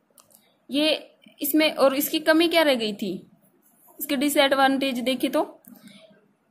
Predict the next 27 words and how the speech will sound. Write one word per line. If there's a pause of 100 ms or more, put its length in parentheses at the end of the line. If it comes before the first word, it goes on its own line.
(120)
एक
समय
में
ये
बहुत
कम
particle
को
ही (140)
accelerate
कर
सकता
था
synchrocyclotron
में (200)
एक (180)
time
में,
ठीक
है। (340)
और
ये
electron
तो
इससे
भी
accelerate